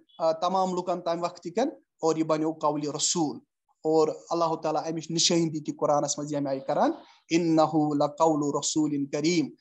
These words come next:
ذی قوة عند ذی العرش مکین، مطاع ثم امین، وما هو بقول الشیطان الرجیم۔" اللہُ تعالیٰ کیٛاہ فرماوان سورہ تکویرس اندر، "إنه لقول رسول کریم۔"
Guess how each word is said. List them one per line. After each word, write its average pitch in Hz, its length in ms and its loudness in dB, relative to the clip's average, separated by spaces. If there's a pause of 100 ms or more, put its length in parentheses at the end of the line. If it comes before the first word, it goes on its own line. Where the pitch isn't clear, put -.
(200)
ذی 170 240 -2
قوة 180 680 0
عند 196 260 -2
ذی 156 160 -4
العرش 165 480 -4
مکین، 160 540 0 (220)
مطاع 165 680 2 (300)
ثم 180 280 -2
امین، 151 540 -2 (220)
وما 160 340 2
هو 156 220 -2
بقول 151 440 -2
الشیطان 143 720 -2
الرجیم۔" 135 480 -2 (240)
اللہُ 160 300 2
تعالیٰ 147 220 0
کیٛاہ - 180 -4
فرماوان 156 300 2
سورہ 165 260 -2
تکویرس 156 520 -4
اندر، 196 140 0 (380)
"إنه 226 420 6
لقول 190 560 4
رسول 160 440 -2
کریم۔" 139 380 -6